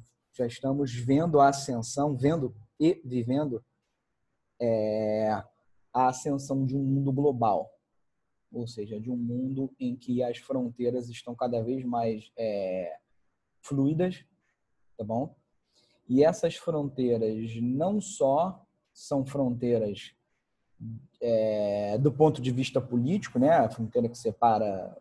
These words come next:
assim, Brasil de Argentina, de Paraguai, ou, ou de qualquer outra coisa.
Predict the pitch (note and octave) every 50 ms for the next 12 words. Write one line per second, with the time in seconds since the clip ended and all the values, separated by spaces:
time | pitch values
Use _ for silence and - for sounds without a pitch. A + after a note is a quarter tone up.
0 | _ _ - - G2 E2+ - - G2+ G#2 F#2 - - G#2 G#2+ A2 G#2+ G2 F#2 G#2
1 | G#2+ B2 C#3 C#3 A#2+ A2 A2 A2 A2 G2+ G2 F#2+ - - D3+ C3+ A2+ A2 - -
2 | G#2+ G2+ F#2+ A2+ C3+ C#3+ B2+ A2 G#2 F#2+ F2+ - - - - _ _ _ _ _
3 | _ _ _ _ _ _ _ _ _ _ _ _ _ - G2 G2+ G2 G2 - -
4 | _ G#2+ G#2 - A2 A2+ A#2 A2+ A2 A2 - C3 C#3+ D#3+ F#3 F#3 A3 A3+